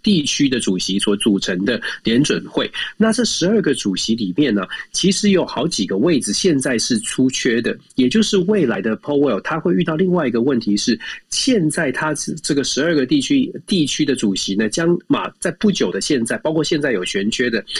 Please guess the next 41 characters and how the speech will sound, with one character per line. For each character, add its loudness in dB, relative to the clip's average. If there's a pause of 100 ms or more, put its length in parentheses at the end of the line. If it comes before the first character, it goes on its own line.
像 -2
达 -2
拉 0
斯 -2
地 0
区 0 (100)
还 -4
有 2
波 0
士 -2
顿 0
地 4
区 0
的 0
联-， 0 (140)
呃， -4 (380)
联 0
邦 2
准 0
备 0
的， 0
联 0
邦 2
储 0
备 2
银 2
行 -2
的 2
行 -2
长， -6
呃， -4
主 -2
席 -2
哦， -2 (280)
都， 4 (100)
都 4
卸-， -2
都 2
卸 2
任 2
了。 -6